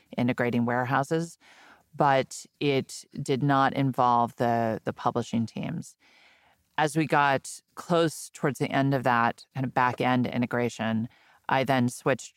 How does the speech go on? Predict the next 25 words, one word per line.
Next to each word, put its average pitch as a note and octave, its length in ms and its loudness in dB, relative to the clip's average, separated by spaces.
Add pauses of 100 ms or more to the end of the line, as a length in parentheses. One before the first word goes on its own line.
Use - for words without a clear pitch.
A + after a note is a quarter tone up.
jobs B2 400 0
into A#2 920 0
being A#2+ 180 2
the A#2 80 2
president A#2 640 -2 (100)
of A#2+ 140 -4
the A#2 80 -4
Penguin A#2+ 400 -2
Publishing A2+ 420 -6
Group. - 300 -8
So A#2+ 200 -2
I, A#2+ 260 0 (200)
I C3+ 100 -2
moved C3 280 2
into A#2+ 460 0
a - 20 0
leadership B2 560 -2
role A2+ 300 0
for A#2 600 0 (440)
the B2+ 160 0
publishing C#3 520 0
teams A#2 360 -2
who - 100 -6
were A2+ 220 -2 (340)
being A2+ 420 -2